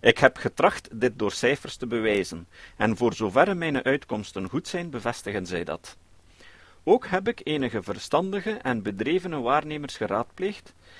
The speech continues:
en zij hebben die beweringen bevestigd. De soorten van de grotere geslachten lijken dus op rassen, meer dan die van kleinere geslachten zulks doen. En ook van de andere kant beschouwd kan men zeggen dat in grotere geslachten,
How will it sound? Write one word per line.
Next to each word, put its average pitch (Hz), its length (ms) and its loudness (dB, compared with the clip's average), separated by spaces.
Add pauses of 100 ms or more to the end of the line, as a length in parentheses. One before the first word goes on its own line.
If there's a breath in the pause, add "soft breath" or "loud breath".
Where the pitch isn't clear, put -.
(180 soft breath)
en 135 200 0
zij 143 220 4
hebben 156 260 0
die 135 100 -2
beweringen 143 720 0
bevestigd. - 720 -6 (800 soft breath)
De 113 200 -2
soorten 196 500 2
van 117 160 0
de 107 80 -2
grotere 202 360 0
geslachten 165 600 -4 (280 loud breath)
lijken 165 440 2
dus 151 200 -2
op - 180 -4
rassen, 110 420 -2 (340 soft breath)
meer 170 320 4
dan 196 200 -2
die 185 140 -6
van 170 160 0
kleinere 175 400 -2
geslachten 165 540 -4
zulks 139 340 -2
doen. 107 220 -4 (880 soft breath)
En 117 240 2
ook 226 180 4
van 156 180 0
de 107 80 0
andere 226 280 2
kant 220 260 -4
beschouwd 185 440 -2
kan 156 200 -4
men 113 180 -4
zeggen 170 340 -2
dat 135 200 -2
in 104 140 -4
grotere 185 400 -2
geslachten, 170 680 -4